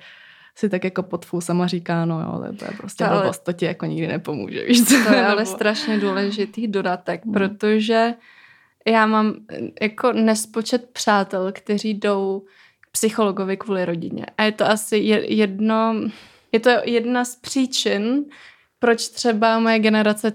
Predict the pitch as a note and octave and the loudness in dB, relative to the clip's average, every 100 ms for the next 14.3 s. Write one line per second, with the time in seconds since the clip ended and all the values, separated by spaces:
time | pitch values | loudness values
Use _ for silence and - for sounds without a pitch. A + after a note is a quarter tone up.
0 | - G#3+ A3 G#3+ A3+ A3 G#3+ - A3 G#3+ | 0 0 0 0 0 0 -2 -6 -4 -2
1 | G#3 G#3 - G#3 A#3 G3+ F3+ - - A3+ | 0 -2 -4 -6 -2 -2 -2 -6 -4 -2
2 | A#3+ C#4 C#4+ _ - - - - - A3 | 0 -2 -4 _ -20 -20 -20 -6 0 2
3 | B3 A#3 A#3+ A3+ A3+ A3+ G#3+ G#3+ - G#3+ | 4 4 6 4 4 2 0 -2 0 2
4 | G#3+ G#3+ G#3+ G3+ G#3 G3+ G3+ G3 G3+ G#3+ | 2 4 2 2 0 0 0 -2 -2 -2
5 | G3 G3 - A3+ - G3 F3+ F#3 F3+ F#3 | -2 -2 -4 -8 -6 -4 -2 0 0 -2
6 | G3 F#3+ - G3+ F#3+ F#3 F3+ F#3 F#3 F#3+ | -6 -8 -8 -4 -2 -2 -4 -6 -4 -2
7 | F#3 F3+ F3+ F#3 F#3 _ - _ _ _ | 0 0 -2 -6 -10 _ -20 _ _ _
8 | _ - - - G#3+ G#3+ A3+ G3 F#3+ G3+ | _ -10 -10 -2 -2 0 2 4 4 2
9 | G#3+ G3 F#3+ G3 G#3 G3+ - G3 F#3+ F#3 | 2 0 -2 -4 0 0 0 -2 -2 -2
10 | F#3 F#3 G#3 G#3+ G#3+ G#3 F#3 F#3 F#3 - | 0 0 2 0 0 -4 -2 -2 -4 -6
11 | G3+ - F#3+ F3+ F3+ - F#3+ - - F#3+ | -8 -6 -6 -6 -8 -12 -12 -12 -10 -8
12 | F#3+ G3 - F#3+ G3+ F#3+ - - G3 F#3 | -8 -8 -6 -6 -6 -8 -10 -10 -8 -8
13 | F#3 F3+ - - G3 F3+ F3+ F#3+ G3 F#3+ | -8 -8 -10 -8 -8 -6 -8 -8 -10 -10
14 | - G3 F#3+ | -10 -10 -10